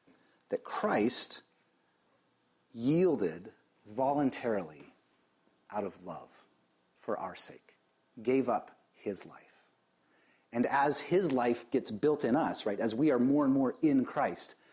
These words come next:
well, that's just naturally gonna come out. That's just gonna be naturally how we relate to each other more and more in this community. And naturally, that's just going to start to be how we relate to our spouses. Voluntarily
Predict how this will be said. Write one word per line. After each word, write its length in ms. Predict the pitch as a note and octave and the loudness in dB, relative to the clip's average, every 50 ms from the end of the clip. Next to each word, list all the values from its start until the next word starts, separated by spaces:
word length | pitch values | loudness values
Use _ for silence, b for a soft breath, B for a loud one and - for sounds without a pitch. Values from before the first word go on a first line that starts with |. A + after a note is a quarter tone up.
| b b b b b - | b b b b b -4
well, 80 | D#3+ | -2
that's 220 | D#3 E3 E3+ - - | -2 -2 -2 0 -2
just 180 | D#3+ - - | -2 2 2
naturally 440 | C3 C3+ C#3+ D3+ - - B2+ A2 F#2+ | 2 2 2 2 0 0 0 0 0
gonna 160 | E2 G2 F2+ | 0 -4 -6
come 240 | - - - F#2+ F#2+ | -8 -10 -10 -6 -4
out. 200 | B2+ A2 - - - _ | -4 -4 -4 -6 -6 _
That's 160 | C#3+ D3+ - | -2 -2 0
just 180 | - E3 - - | 0 -2 0 0
gonna 160 | D#3+ D#3+ C#3 | 0 0 2
be 300 | A#2+ C3+ D3 D3 C#3 B B B B B B B B | 2 2 4 4 2 B B B B B B B B
naturally 600 | C3+ C#3 D#3 E3 G3 - - - C#3+ B2 A#2+ A2 | 0 2 4 4 2 2 2 2 2 4 2 2
how 220 | - - D#3 D3 C#3+ | 2 2 0 2 2
we 140 | C#3 D3 | 2 4
relate 400 | C3+ B2 B2 A#2+ D3 G3 G3 - | 4 4 4 4 2 2 0 -2
to 140 | - - G#2+ | -4 -2 -2
each 140 | F#2+ - - | -2 -2 -2
other 200 | G#2+ G2 G#2+ G2+ | 0 0 2 4
more 240 | G#2+ A#2 C3 C#3 C3 | 4 4 4 4 2
and 80 | B2 | 4
more 140 | C3+ C#3+ D3+ | 4 4 4
in 60 | C3 | 2
this 140 | A#2+ A2+ - | 2 0 -2
community. 500 | - - C3 B2+ C3 A#2+ A2 A2+ A#2+ C3+ | -2 -2 0 2 2 2 2 0 0 2
And 420 | F3+ A3 A#3+ D#3+ A#2+ B2 E3 F#3+ - B B B B B B B B B B B _ | 2 2 2 2 2 2 0 0 -2 B B B B B B B B B B B _
naturally, 720 | - D3+ F3 G3+ G#3+ G#3+ - - G2+ E2+ E2+ F2 G2+ C#3 D#3+ - | -6 -2 -2 -2 -2 -2 -2 -4 -4 -6 -6 -8 -8 -8 -6 -4
that's 260 | D3 D#3 D#3+ - - | -4 -4 -4 -6 -6
just 240 | - D3+ - - - | -4 -4 -4 -4 -2
going 180 | C3+ C3 B2+ | -2 -2 0
to 100 | - - | 0 -2
start 420 | - - - - C#3 C3 B2 - - | -2 -2 -2 0 0 0 0 -2 -6
to 120 | - - | -8 -8
be 280 | A#2+ G#2+ A#2+ A#2 A#2+ A#2+ | -6 -2 2 2 4 4
how 260 | A2+ - - A#2+ A#2+ | 2 0 0 0 2
we 160 | A#2 A2+ A#2 | 2 4 4
relate 380 | A2+ A#2+ A2+ G2 F#2+ F#2 - - - _ _ _ _ _ _ - | 4 2 2 0 -2 -4 -6 -8 -14 _ _ _ _ _ _ -12
to 120 | - G#2 | -10 -8
our 60 | G2 | -8
spouses. 680 | - - - - - - - - - - - - - - _ _ _ _ _ _ _ _ _ _ _ _ _ _ _ _ _ _ _ _ _ | -6 -8 -10 -12 -16 -16 -14 -16 -16 -16 -18 -20 -20 -20 _ _ _ _ _ _ _ _ _ _ _ _ _ _ _ _ _ _ _ _ _
Voluntarily 1000 | A2+ G2+ C3 C3 C#3 D3 D#3 D#3 D3 - - G2 F2+ E2+ E2 E2 E2 E2+ F2 F2+ | -8 -4 -2 0 0 2 2 0 0 -2 -2 -2 -2 -2 -4 -6 -8 -10 -12 -14